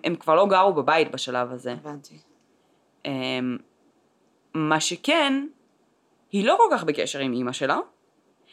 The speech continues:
Speaker 1: היא כן בקשר עם אבא שלה.
Speaker 2: בסדר, זה לא מפתיע.
Speaker 1: הוא מגיע לבקר אותה כל יום שבת.
Speaker 2: למרות
Speaker 1: נסיעה של
Speaker 2: שהאשימה
Speaker 1: חמש
Speaker 2: אותו,
Speaker 1: שעות.
Speaker 2: למרות שהאשימה אותו ב-
Speaker 1: נסיעה של חמש שעות, הוא מגיע לבקר אותה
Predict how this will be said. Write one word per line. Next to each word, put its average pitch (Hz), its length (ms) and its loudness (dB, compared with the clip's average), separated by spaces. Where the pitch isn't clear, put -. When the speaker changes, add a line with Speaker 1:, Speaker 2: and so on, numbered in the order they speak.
Speaker 1:
היא 233 120 0
כן 392 100 2
בקשר 180 280 2
עם 269 140 2
אבא 339 160 6
שלה. 185 240 0
Speaker 2:
בסדר, 226 160 -6
זה 180 80 -6
לא 185 80 -4
מפתיע. - 260 -18
Speaker 1:
הוא 214 120 0
מגיע 208 320 2
לבקר 208 320 2
אותה 285 300 2
כל 202 240 -2
יום 226 140 -4
שבת. 202 480 -6
Speaker 2:
למרות 170 200 2
Speaker 1:
נסיעה 170 140 6
של 170 40 2
Speaker 2:
שהאשימה 202 220 2
Speaker 1:
חמש - 100 6
Speaker 2:
אותו, 156 120 2
Speaker 1:
שעות. 123 220 -4
Speaker 2:
למרות 156 220 2
שהאשימה 151 480 0
אותו 135 240 -4
ב- 131 320 -4
Speaker 1:
נסיעה 196 360 0
של 220 140 -6
חמש 190 320 -4
שעות, 220 380 2
הוא 254 80 -10
מגיע 202 340 2
לבקר 202 280 -4
אותה 302 180 -4